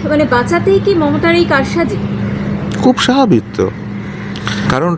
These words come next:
Speaker 2: টালা থানার ওসির কি ভেস্টেড ইন্টারেস্ট আছে তথ্য প্রমাণ লোপাটের? আর তাকে অর্ডার ডিসি কেনই বা দিতে যাবে? ডিসিকে তার বস কেন দিয়েছে?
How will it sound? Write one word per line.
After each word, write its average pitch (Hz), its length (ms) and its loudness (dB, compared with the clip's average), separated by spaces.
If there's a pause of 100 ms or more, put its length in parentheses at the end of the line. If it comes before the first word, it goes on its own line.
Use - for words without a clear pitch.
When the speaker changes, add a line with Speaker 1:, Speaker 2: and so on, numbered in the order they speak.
Speaker 2:
টালা 120 320 0
থানার 165 340 0
ওসির 143 340 4
কি 180 180 2
ভেস্টেড 151 380 2
ইন্টারেস্ট 113 440 2
আছে 92 200 -2
তথ্য 101 300 -2
প্রমাণ 113 300 2
লোপাটের? 101 400 -2 (880)
আর 123 140 -4
তাকে 139 200 -2
অর্ডার 131 380 2
ডিসি 131 280 -2
কেনই 143 260 2
বা 147 120 4
দিতে 95 240 -4
যাবে? 90 240 0 (2250)
ডিসিকে 127 320 4
তার 127 220 4
বস 113 260 0
কেন 110 260 0
দিয়েছে? 92 420 0